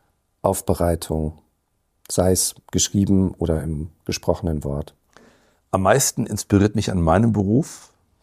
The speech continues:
Speaker 1: Die Abwechslung.
Speaker 2: Ein guter Artikel entsteht für mich dann, wenn?
Speaker 1: Ich Zeit hab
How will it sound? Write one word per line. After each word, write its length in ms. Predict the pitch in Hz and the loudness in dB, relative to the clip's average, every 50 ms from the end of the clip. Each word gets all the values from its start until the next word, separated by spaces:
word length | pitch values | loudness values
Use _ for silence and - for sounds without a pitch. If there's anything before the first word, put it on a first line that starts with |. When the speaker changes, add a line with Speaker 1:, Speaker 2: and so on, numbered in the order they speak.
| - - _ _ | -20 -20 _ _
Speaker 1:
Die 120 | - - - | -8 -4 -2
Abwechslung. 760 | - - - - - 85 - - - - 85 82 78 76 - - _ _ _ _ _ _ _ _ _ _ _ _ _ _ _ _ _ _ _ _ _ _ _ _ _ _ _ _ _ _ _ _ | -2 -2 -2 0 -2 -2 -2 -4 -8 -6 -4 -4 -4 -4 -6 -10 _ _ _ _ _ _ _ _ _ _ _ _ _ _ _ _ _ _ _ _ _ _ _ _ _ _ _ _ _ _ _ _
Speaker 2:
Ein 160 | - 98 98 95 | 0 2 2 4
guter 220 | - 151 143 151 | 4 6 6 6
Artikel 360 | 131 110 - 131 - 135 127 | 4 4 2 2 4 4 4
entsteht 320 | 117 104 95 - - 110 101 | 4 2 0 2 0 0 2
für 140 | - 107 | 2 2
mich 260 | 101 101 98 92 - - | 2 2 2 0 0 2
dann, 300 | - 87 95 117 127 - | 2 4 4 2 0 -4
wenn? 460 | - 92 85 90 92 131 165 185 190 - _ _ _ _ _ _ _ _ _ _ _ _ _ _ _ _ _ _ _ _ _ _ | -2 2 2 4 4 4 0 -2 -2 -6 _ _ _ _ _ _ _ _ _ _ _ _ _ _ _ _ _ _ _ _ _ _
Speaker 1:
Ich 160 | - 101 - | -6 -4 -4
Zeit 320 | - - 117 120 135 - 131 | 0 2 2 2 2 2 2
hab 360 | 131 127 - - - - | 2 2 0 -4 -14 -20